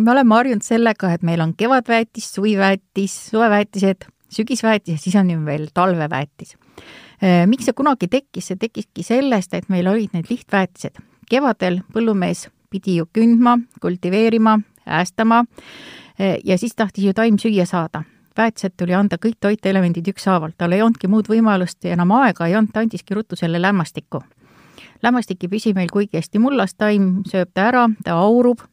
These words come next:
ta läheb põhjavette, kui tulevad suuremad sademed. See oli tookord. Eh, suvel anti teist korda juurde, sellepärast et taim vajas ju uuesti süüa, sest see, mis anti,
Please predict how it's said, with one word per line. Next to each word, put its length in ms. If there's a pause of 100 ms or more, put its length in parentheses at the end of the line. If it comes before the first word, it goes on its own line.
(120)
ta 100
läheb 200
põhjavette, 540
kui 100
tulevad 360
suuremad 520 (100)
sademed. 420 (140)
See 100
oli 80
tookord. 540 (1000)
Eh, 320
suvel 300
anti 220
teist 200
korda 220
juurde, 400
sellepärast 500
et 80
taim 260
vajas 300
ju 180 (100)
uuesti 320
süüa, 300
sest 240
see, 100
mis 200
anti, 500